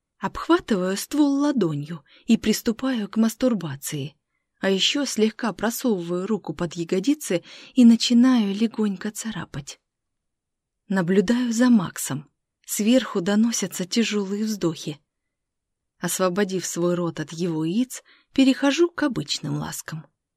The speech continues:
Как и в первый раз, я стараюсь двигаться аккуратно, постепенно увеличивая темп.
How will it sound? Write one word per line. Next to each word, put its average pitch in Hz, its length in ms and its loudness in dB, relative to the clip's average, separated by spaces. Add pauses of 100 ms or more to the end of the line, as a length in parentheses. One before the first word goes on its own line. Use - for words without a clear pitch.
(200)
Как 185 200 -2
и 202 60 2
в - 80 -6
первый 208 300 2
раз, 320 260 0
я 233 140 2
стараюсь 233 460 -2
двигаться 254 520 0
аккуратно, 233 640 -6 (280)
постепенно 202 800 0
увеличивая 175 840 -4
темп. - 380 -14